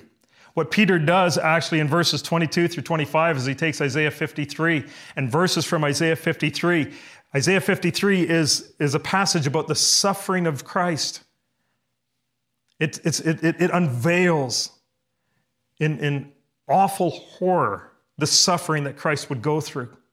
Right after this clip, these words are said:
And so he takes one of the most vulnerable passages of the Old Testament. He says,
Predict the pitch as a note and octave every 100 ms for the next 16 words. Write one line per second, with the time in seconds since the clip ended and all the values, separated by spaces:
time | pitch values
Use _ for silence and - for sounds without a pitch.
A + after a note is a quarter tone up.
0 | _ _ _ _ _ _ _ _ _ _
1 | F3 F3+ F3 E3+ F3+ - F3+ F3+ E3+ E3+
2 | B2 A2 E3 F#3+ F3 E3 C#3+ E3 D#3+ -
3 | D#3 C3+ C3 B2+ C#3 D#3 D3+ D#3+ D#3 D3+
4 | C#3+ C#3+ D3+ -